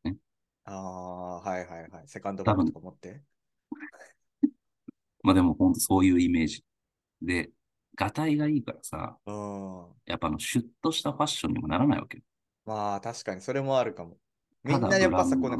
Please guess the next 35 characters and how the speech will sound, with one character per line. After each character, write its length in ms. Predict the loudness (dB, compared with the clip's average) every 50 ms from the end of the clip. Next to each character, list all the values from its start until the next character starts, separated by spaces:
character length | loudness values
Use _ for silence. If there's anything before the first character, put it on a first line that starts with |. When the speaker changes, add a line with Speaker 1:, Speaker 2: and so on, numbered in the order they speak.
| -2 -4
Speaker 2:
か 40 | -4
ち 80 | -4 -6
ょ 40 | -4
け、 140 | -4 -4 -2
Speaker 1:
服 120 | -2 -2
み 20 |
た 20 | -2
い 40 | 0
な。 60 | -2
Speaker 2:
ち 40 | -4
ょ 40 |
け 120 | -4 -6 -6
て 120 | -6 -8
る 120 | -8 -8 -10
し 140 | -10 -12
さ、 320 | -10 -10 -10 -10 -10 -12 _ _ _ _ _ _ _ _ _ _ _ _ _ _ _ _
Speaker 1:
そ 80 | -2 -2
う 20 |
そ 160 | 0 0 -2 -2
う 40 |
そ 100 | -2 -2
う。 40 | -4
Speaker 2:
な 40 | -4
ん 0 |
か 40 | -4
そ 40 | -6
の 60 | -6
集 160 | -4 -4 -4
合 100 | -4 -4
写 160 | -6 -8 -10
真 200 | -10 -12 -12 -12
の 80 | -12 -14
感 220 | -10 -10 -10 -10
じ 100 | -12 -18
も。 100 | -20 -20